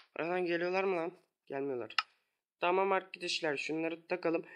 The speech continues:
E, pantolons. Pantolons yok. Pantolonsu siktir edelim. Aşağı inelim. Aşağıda da vardı herhalde. Evet aşağıda da var.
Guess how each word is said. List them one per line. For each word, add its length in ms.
E, 180
pantolons. 800
Pantolons 640
yok. 280
Pantolonsu 1160
siktir 480
edelim. 920
Aşağı 340
inelim. 260
Aşağıda 400
da 60
vardı 220
herhalde. 380
Evet 220
aşağıda 400
da 80
var. 240